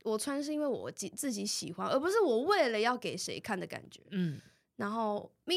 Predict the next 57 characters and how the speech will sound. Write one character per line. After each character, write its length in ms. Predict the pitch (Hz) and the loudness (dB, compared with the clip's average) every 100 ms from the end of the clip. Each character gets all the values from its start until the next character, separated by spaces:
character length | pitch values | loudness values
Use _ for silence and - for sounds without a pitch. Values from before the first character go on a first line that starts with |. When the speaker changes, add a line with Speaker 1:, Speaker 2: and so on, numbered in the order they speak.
| 381 | 4
Speaker 1:
Too 180 | 403 349 | 4 4
这 100 | 330 | 4
个 140 | 254 | 2
事 180 | 254 262 | 2 0
件 240 | 247 233 | 0 -2
爆 220 | 214 247 214 | 2 2 2
发 160 | 202 | -2
出 140 | 202 208 | -2 -4
来， 120 | 151 | -4
我 80 | 190 | -2
会 160 | 226 | -4
觉 160 | 190 170 | -4 -4
得 80 | 175 | -4
这 80 | |
是 140 | 196 202 | -4 -4
一 60 | |
个 100 | 165 | -6
发 320 | 196 190 160 202 | -4 0 0 0
声， 180 | - - 226 - _ | -6 -8 -16 -18 _
Speaker 2:
嗯。 120 | 202 | 0
Speaker 1:
就 80 | 190 | 2
是 300 | 165 190 - _ | 0 -4 -8 _
勇 380 | 240 269 247 240 | 4 4 4 -2
于 160 | 254 320 | -2 -2
发 300 | 339 320 330 | 2 4 4
声， 260 | 330 320 | 2 0
并 160 | 339 285 | 0 0
不 140 | 208 | 0
代 180 | 214 247 | 0 0
表 240 | - - | 0 -4
说 380 | 208 196 180 214 - - | -4 -4 -4 -4 -8 -4
你 240 | 208 - | -2 -2
是， 520 | - 240 214 170 185 - _ _ | -4 -2 0 -2 -4 -10 _ _
呃， 180 | - - - | -10 -10 -8
想 180 | 202 190 | -4 0
要 100 | 233 | 0
博 240 | 208 190 | 0 -2
得 180 | 190 190 | 0 -2
关 360 | 196 202 208 214 | 0 -2 -2 -4
注 240 | 214 180 | -4 -2
啊， 260 | 92 90 220 | -2 -4 -4
或 160 | 214 | -2
者 80 | 185 | -2
什 140 | 208 - | -4 -12
么。 180 | 50 - - _ | -18 -20 -20 _
当 180 | 330 370 | 4 6
然， 320 | 339 190 180 - _ _ _ - | 4 4 0 -8 _ _ _ -2
呃， 300 | 202 185 175 | 0 0 -4
可 140 | - 240 | -2 2
能 120 | 262 | 2
会 200 | 392 359 | 4 4
有， 360 | 208 151 110 - _ _ _ _ - | 2 0 -4 -14 _ _ _ _ -2
我， 120 | 214 | 0
我， 200 | 240 233 | 2 2
我 100 | 269 | -2
不 180 | 247 466 | 2 2
能， 380 | 349 214 202 | 4 2 0